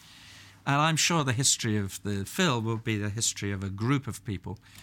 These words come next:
Uh, it's a bit like, um, Cavendish Laboratory, you know, or something like that. I think the really great laboratory, just look at the, uh, this is gonna sound like hubris, but look at the M R C,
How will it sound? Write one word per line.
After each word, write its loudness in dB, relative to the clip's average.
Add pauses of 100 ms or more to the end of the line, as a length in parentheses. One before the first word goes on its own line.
(580)
Uh, -8
it's -12
a -14
bit -10
like, -10
um, -10 (1160)
Cavendish 0
Laboratory, -6
you -2
know, -4
or -8
something 2
like -2
that. -4
I -2
think -4
the 0
really 2
great -2
laboratory, -2
just 0
look -6
at -8
the, 0 (400)
uh, -8
this -2
is -6
gonna -2
sound 0
like -6
hubris, -6
but -10
look -4
at -6
the -4
M 2
R 0
C, -2